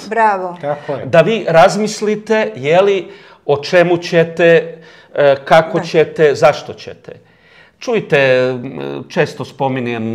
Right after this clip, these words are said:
Speaker 1: Da.
Speaker 3: ja sam bio nekad u Živom zidu, nije to ni bitno.
Speaker 1: Da.
Speaker 3: Ali, d-,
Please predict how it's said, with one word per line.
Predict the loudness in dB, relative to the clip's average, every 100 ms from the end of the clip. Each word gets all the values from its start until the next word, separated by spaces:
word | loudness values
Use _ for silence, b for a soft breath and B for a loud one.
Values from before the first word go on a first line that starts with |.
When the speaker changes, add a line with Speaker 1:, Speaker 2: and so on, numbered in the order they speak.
| -8 -8 -10 -12 -12
Speaker 1:
Da. | -8
Speaker 3:
ja | -6 -8
sam | -8 -12 -10
bio | -10
nekad | -10 -12 -14
u | -12
Živom | -12 -12 -12
zidu, | -12 -12
nije | -12 -14
to | -14
ni | -14
bitno. | -14 -14 -18 -20 -16
Speaker 1:
Da. | -12 -12 -6
Speaker 3:
Ali, | -2 -2 -4 -8 -10 -12
d-, | -14 -14